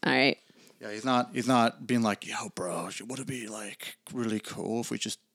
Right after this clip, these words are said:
Speaker 2: didn't work, bro?"
Speaker 1: Yeah, he's like, "No, yo, yo, this is science, bro,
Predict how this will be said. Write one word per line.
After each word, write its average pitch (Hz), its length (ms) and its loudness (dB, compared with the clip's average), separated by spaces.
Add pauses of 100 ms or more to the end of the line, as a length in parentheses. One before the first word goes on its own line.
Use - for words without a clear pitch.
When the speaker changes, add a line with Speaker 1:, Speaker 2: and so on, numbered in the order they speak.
Speaker 2:
didn't 101 280 -6
work, - 320 -10
bro?" 107 500 0
Speaker 1:
Yeah, - 180 4
he's 180 300 10
like, 165 280 10
"No, 165 300 12
yo, 156 560 12
yo, 139 460 12
this 180 160 10
is 202 100 10
science, 139 400 8
bro, 139 480 10